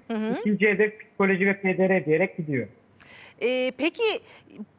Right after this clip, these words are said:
Speaker 1: çıktığında hani süre konusunda sen de zorlandın mı yetiştirmek konusunda, yoksa iyi miydi, ayarlayabildin mi? Çok pratik yapan bir sürü arkadaşım da tabii ayarlayabilmiş ama çoğunluk süreden şikayet ediyor. Senin yorumun ne?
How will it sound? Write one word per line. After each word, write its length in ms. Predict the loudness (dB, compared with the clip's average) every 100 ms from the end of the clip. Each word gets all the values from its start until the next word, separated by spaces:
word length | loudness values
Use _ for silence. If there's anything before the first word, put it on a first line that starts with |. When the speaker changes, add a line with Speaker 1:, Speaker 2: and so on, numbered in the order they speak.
| -20 -14
Speaker 1:
çıktığında 840 | -6 -6 0 4 4 8 8 8 4
hani 220 | -2 -4
süre 340 | 0 2 2
konusunda 580 | 4 0 0 -6 -2 0
sen 320 | 2 2 2
de 320 | 0 0 -2
zorlandın 600 | 4 6 8 6 6 2 0
mı 80 |
yetiştirmek 640 | -2 -2 -4 -6 -4 -4 -4
konusunda, 440 | -6 -6 -4 0
yoksa 280 | 0 0 -2
iyi 200 | 0 0
miydi, 260 | 0 2
ayarlayabildin 840 | 6 6 4 2 -2 -2 -4 -6 -6
mi? 60 | -10 -10 -2
Çok 220 | -2 2
pratik 300 | 2 2 0
yapan 380 | 6 6 6 2
bir 80 |
sürü 160 | 0 4
arkadaşım 500 | 4 4 -2 -2 -2
da 60 | 0
tabii 200 | 2 4
ayarlayabilmiş 800 | 6 6 4 2 2 0 0 0 2
ama 160 | 2 0 -6 -2
çoğunluk 640 | 6 8 8 4 0 0
süreden 400 | 2 2 4 2
şikayet 500 | 0 2 4 4 2
ediyor. 360 | -2 -2 -6 -6 -14 -20 -14
Senin 280 | -4 -2 0
yorumun 340 | 0 0 -4
ne? 160 | -10